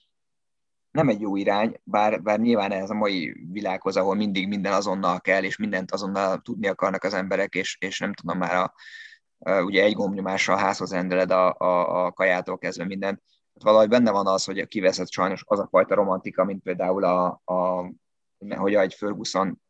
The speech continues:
huszonöt éven keresztül lehetett edző, vagy egy, vagy egy, egy Wenger, aki tényleg volt nem egy, nem két trófea nélküli szezonja, vagy mondjuk csak idézőjelben egy F A kupa, és nem mondták azt neki, hogy jó, akkor,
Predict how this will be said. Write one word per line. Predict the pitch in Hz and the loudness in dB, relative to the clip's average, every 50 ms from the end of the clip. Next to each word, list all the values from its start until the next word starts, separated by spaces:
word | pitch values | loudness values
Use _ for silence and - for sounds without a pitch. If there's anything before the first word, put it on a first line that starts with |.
| _ _ | _ _
huszonöt | - - 92 87 90 85 | -10 -6 -4 -2 -2 0
éven | 98 95 92 95 | 0 0 -2 -2
keresztül | 92 98 92 92 - - 95 95 | -2 -2 -2 -4 -4 -4 -4 -2
lehetett | 95 92 92 - 92 - - | 0 0 0 -2 -4 -6 -6
edző, | 80 87 90 95 98 95 | -8 -8 -6 -6 -6 -4
vagy | 95 92 92 | -2 -2 0
egy, | 95 95 - | -2 -2 -4
vagy | - 90 98 95 92 | -4 -4 -4 -2 -2
egy, | 95 92 92 92 92 90 85 - | -2 -4 -4 -6 -12 -14 -16 -12
egy | - 92 92 95 | -8 -8 -4 0
Wenger, | 101 98 95 95 92 95 98 | 0 0 0 0 0 0 0
aki | 98 95 - 95 | 0 -2 -4 -4
tényleg | 92 101 98 95 92 85 | 0 2 2 2 2 0
volt | 82 98 98 95 87 - _ _ _ _ _ _ _ _ _ _ _ _ _ _ _ _ | 0 0 -2 -2 -2 -6 _ _ _ _ _ _ _ _ _ _ _ _ _ _ _ _
nem | - 110 101 | -2 0 2
egy, | 98 98 101 | 2 0 0
nem | 104 101 101 | 0 0 -2
két | 101 - 87 95 - _ | -2 -2 -4 -6 -6 _
trófea | - 101 98 95 - - 95 | -4 -4 -4 -2 0 -2 0
nélküli | 98 98 98 87 - 101 | 0 0 0 -2 -4 -6
szezonja, | 104 - 90 90 95 95 95 95 98 101 | -6 -4 -4 -2 -2 -2 -2 0 2 2
vagy | 101 101 | 2 2
mondjuk | 101 98 95 98 95 _ _ _ _ _ | 0 -2 -6 -8 -10 _ _ _ _ _
csak | - - 98 - - | -2 0 0 0 0
idézőjelben | - 101 98 92 95 98 98 95 95 98 95 92 | -4 -4 -2 -2 -2 0 0 0 2 2 0 2
egy | 98 101 - | 2 2 2
F | |
A | - 107 | 0 -2
kupa, | 107 - 85 - 107 | -2 -2 -2 0 0
és | 107 107 - | 0 2 0
nem | 98 101 | -2 -2
mondták | 95 90 87 85 87 85 | -2 -4 -4 -4 -4 -4
azt | - 95 - | -4 -6 -6
neki, | 85 85 - 87 | -6 -8 -8 -6
hogy | 87 | -6
jó, | 90 92 90 | -4 -2 -2
akkor, | 90 90 _ - - - | -4 -4 _ -2 -2 -2